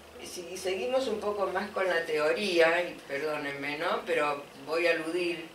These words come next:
a una frase que es, este, muy frecuente. Lo que es rechazado de lo simbólico, ahora se los explico, reaparece en lo real.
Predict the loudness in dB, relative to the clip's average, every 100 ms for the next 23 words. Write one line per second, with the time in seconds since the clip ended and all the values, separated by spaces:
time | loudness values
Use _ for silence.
0 | -10 -2 0 0 -2 -4 -2 0 0 0
1 | -4 -4 -4 -4 -2 -2 -4 -8 -8 -10
2 | -10 -10 -8 -8 -8 -6 -6 -8 -10 -14
3 | -20 -20 -10 -8 -6 -2 -4 -2 -4 -4
4 | -6 -10 -12 -12 -12 -16 -20 -20 -20 -20
5 | -14 -2 2 2 0 -2 0 4 2 4
6 | 2 2 4 4 4 4 2 0 -2 6
7 | 8 6 2 -6 0 0 0 -8 -18 -20
8 | -20 -20 -20 -20 -20 -20 -20 -20 -20 -20
9 | -20 -12 -6 -4 -4 -4 -6 -8 -10 -14
10 | -12 -12 -12 -16 -20 -20 -8 -4 2 6
11 | 6 6 4 4 0 0 4 4 2 -4
12 | -4 0 0 0 -2 -2